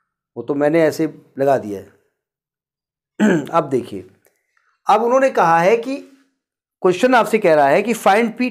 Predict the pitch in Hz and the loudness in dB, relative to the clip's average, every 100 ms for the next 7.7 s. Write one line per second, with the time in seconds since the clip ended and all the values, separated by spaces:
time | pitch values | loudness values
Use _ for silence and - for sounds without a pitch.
0 | - 220 226 233 - - 160 185 202 262 | -4 -2 -2 -2 -10 -4 2 2 2 -2
1 | 269 254 220 233 180 208 170 160 143 - | 0 0 0 0 -4 -6 -4 -4 -4 -8
2 | - _ _ 190 226 233 233 220 220 233 | -20 _ _ -2 2 2 0 -2 -2 -2
3 | 208 131 107 - _ _ 180 190 - 233 | 0 -2 -4 -16 _ _ -6 -6 -6 -2
4 | 190 196 202 185 127 101 101 _ _ _ | 2 2 0 -4 -6 -8 -14 _ _ _
5 | _ _ _ _ _ _ _ - 190 185 | _ _ _ _ _ _ _ -4 -2 0
6 | 127 - - 160 254 190 214 - 233 233 | -4 -8 -4 0 0 0 -2 -4 -8 -4
7 | 233 233 233 220 208 202 | 0 0 2 2 2 0